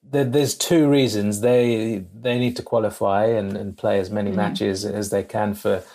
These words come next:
Speaker 1: for World Cups and things like that. And the, the more matches they play, perhaps against, you know, slightly lesser nations, the, the better chance they've got of maybe getting a World Cup, uh, place,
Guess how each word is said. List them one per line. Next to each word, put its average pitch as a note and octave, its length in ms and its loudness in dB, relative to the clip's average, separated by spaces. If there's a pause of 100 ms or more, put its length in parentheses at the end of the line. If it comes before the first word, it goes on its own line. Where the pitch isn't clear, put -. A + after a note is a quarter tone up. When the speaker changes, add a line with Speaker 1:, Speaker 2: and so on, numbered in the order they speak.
(280)
Speaker 1:
for A2+ 60 0
World G2+ 320 2
Cups - 280 -2
and G2+ 120 -4
things G#2 200 -2
like G2 220 0
that. G#2+ 300 2
And F#2+ 240 -6
the, G2 120 -2
the F#2+ 120 -12
more A2 240 0
matches A2 340 -2
they G2+ 140 2
play, A2+ 540 0
perhaps G#2 440 -2
against, G2+ 580 -4 (440)
you A2 80 -4
know, G2 160 -2
slightly A2 520 0
lesser G#2 320 0
nations, G#2 840 -2
the, G#2+ 120 -4 (120)
the G#2 80 -2
better G#2+ 260 0
chance G#2 360 -4
they've G2+ 200 0
got G#2+ 260 0
of G#2 120 -10
maybe G#2 500 -2 (720)
getting A2 280 2
a G#2+ 60 2
World A2 360 2
Cup, - 380 -2
uh, G#2+ 200 4
place, A#2 640 -2